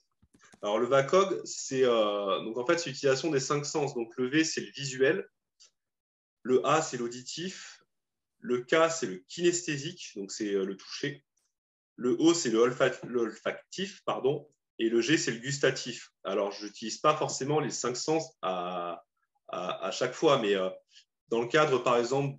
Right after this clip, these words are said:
de la mise en place de, de la concentration, je vais, je vais, par exemple, inviter le joueur à, ou la joueuse à, euh, fermer les yeux, s'imaginer dans le gymnase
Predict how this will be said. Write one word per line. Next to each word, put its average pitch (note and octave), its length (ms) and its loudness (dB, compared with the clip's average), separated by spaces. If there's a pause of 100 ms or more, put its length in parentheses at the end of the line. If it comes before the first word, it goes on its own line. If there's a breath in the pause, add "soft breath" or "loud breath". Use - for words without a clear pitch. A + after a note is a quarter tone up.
de G2+ 400 0
la G2+ 140 -2
mise A#2+ 160 -2
en C3+ 100 0
place C#3 320 2
de, G2 360 -2
de G2+ 120 -6
la G2 120 -2
concentration, A#2+ 1000 0
je A#2+ 160 -4
vais, G2+ 340 2
je G#2 140 -6
vais, G#2 140 -6
par G2+ 140 2
exemple, C3 300 0
inviter A2 320 -2
le G#2+ 60 0
joueur D3 520 2
à, G2+ 420 0
ou F2+ 300 -12
la F#2+ 140 -4
joueuse D#3 420 -2 (680 loud breath)
à, G#2 300 0
euh, F#2+ 440 0
fermer B2 360 0
les A#2+ 260 -2
yeux, F3+ 240 4
s'imaginer C3 600 -2
dans C3 140 0
le A2 80 -2
gymnase E3+ 640 -2